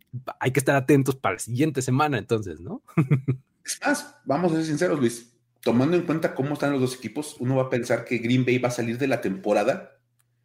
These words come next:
Speaker 2: con más victorias que los Bears.
Speaker 1: Yo creo que sí, ¿no?
Speaker 2: Y entonces se va a empezar a alejar Green Bay de, de Chicago, y tomando en cuenta cómo van las dos franquicias,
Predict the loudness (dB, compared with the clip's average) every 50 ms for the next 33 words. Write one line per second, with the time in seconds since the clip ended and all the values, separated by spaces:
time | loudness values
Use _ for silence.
0 | _ _ _ _ _ _ _ _ 0 2 2 4 4 4 4 2 2 -2 -2 0
1 | 0 0 0 0 -2 -4 -4 -2 0 0 0 0 0 -4 -10 -16 _ _ _ _
2 | _ _ _ _ _ -12 -10 -8 -6 -6 -6 -4 -4 -4 -4 -6 -6 -8 -10 _
3 | _ _ _ _ _ _ _ _ _ _ -10 -6 0 2 4 4 4 4 4 2
4 | 2 2 0 0 0 2 2 2 2 0 0 2 2 4 4 4 2 2 0 0
5 | 0 2 2 2 0 -2 -6 -14 -16 _ -4 -2 0 0 0 2 2 2 2 0
6 | -2 -4 -4 -6 -6 -8 -8 -2 2 2 2 2 2 -2 -4 -4 -4 -4 -4 -6
7 | -8 -10 _ -2 0 2 2 2 2 0 0 0 -2 -2 -2 -2 -2 -4 -4 -2
8 | 0 0 0 0 0 -2 -2 -2 -2 -4 -4 -4 -4 -2 -2 0 0 -2 -4 -8
9 | -12 -18 _